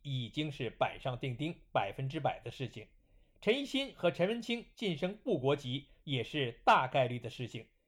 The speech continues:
而安排了如上四人之后，唐一军是否也能够有赶在明年三月就捞上一个副国级的机会，首先要看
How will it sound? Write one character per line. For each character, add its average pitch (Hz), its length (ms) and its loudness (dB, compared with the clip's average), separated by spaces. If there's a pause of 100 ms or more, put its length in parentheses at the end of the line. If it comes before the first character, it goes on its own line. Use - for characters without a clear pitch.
(160)
而 156 220 2
安 214 200 6
排 139 160 0
了 160 220 8
如 143 220 -2
上 180 260 6
四 170 220 -2
人 156 120 2
之 190 160 -2
后， 185 340 8 (260)
唐 190 200 2
一 233 140 0
军 233 300 -2
是 247 260 2
否 147 220 6
也 127 160 0
能 127 240 -6
够 220 260 6
有 147 180 4
赶 135 300 2
在 143 200 4 (100)
明 170 160 0
年 220 120 2
三 247 360 4
月 160 160 4
就 143 200 0
捞 180 280 8
上 170 200 4
一 160 60 -10
个 165 280 4 (180)
副 254 180 4
国 123 320 2
级 156 160 -2
的 123 140 -2
机 127 240 -4
会， 120 320 0 (180)
首 113 400 2
先 214 220 6
要 170 120 10
看 143 300 0